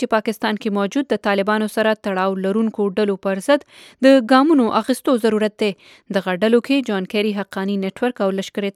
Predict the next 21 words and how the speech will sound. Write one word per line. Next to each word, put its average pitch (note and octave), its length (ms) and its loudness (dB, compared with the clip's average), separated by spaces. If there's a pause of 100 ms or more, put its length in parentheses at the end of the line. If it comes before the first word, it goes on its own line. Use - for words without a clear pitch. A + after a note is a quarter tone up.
طیبه G#3 240 -2
یادې G#3 260 -2
کړې. A3+ 140 2 (480)
ګمان D4+ 320 4
کیږي - 320 4
دغه A#3 260 2
توندروه A3+ 460 2
تنظیمونه A3+ 360 0 (120)
د G#3+ 140 0
پاکستان A3 580 -4 (100)
دننه A#3 400 2 (440)
ګاونډي A#3 440 4
ملکونو A3 460 0
هندوستان G3+ 600 -6 (120)
او - 20 -4 (140)
افغانستان G3 600 -8
کې G#3 220 -8
کاروایانې G3+ 680 -2
کوي. G#3+ 160 -2 (520)
بلخوا F#3 260 -6 (100)
جان F#3 160 -4